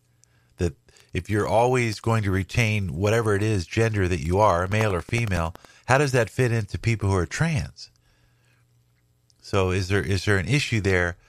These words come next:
above and beyond just gender identity? Is it emotionally based? That's a good question. All right, so let's continue reading on. So from paper eighty-four, section six,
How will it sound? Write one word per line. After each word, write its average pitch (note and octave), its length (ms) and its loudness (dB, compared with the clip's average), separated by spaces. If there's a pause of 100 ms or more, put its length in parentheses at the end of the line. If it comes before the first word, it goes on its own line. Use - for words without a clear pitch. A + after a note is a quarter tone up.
(260)
above B2+ 400 2
and A2 140 -4
beyond F#2 360 0
just F2 220 -4
gender F#2+ 300 0
identity? E2+ 480 -2
Is C#2+ 200 -10
it D2 140 -8
emotionally F#2 560 -2
based? A1+ 500 -10
That's F2 200 -8
a - 40 -14
good F#2 180 -4
question. - 400 -2 (2000)
All B2 80 4
right, G#2 160 2
so C#3+ 120 2
let's D3+ 140 2
continue D3+ 460 2
reading A#2+ 300 2
on. G2 220 2
So A2 140 0
from A2 200 -2
paper C3+ 300 2
eighty-four, G#2 760 0 (260)
section - 440 -2
six, - 420 -2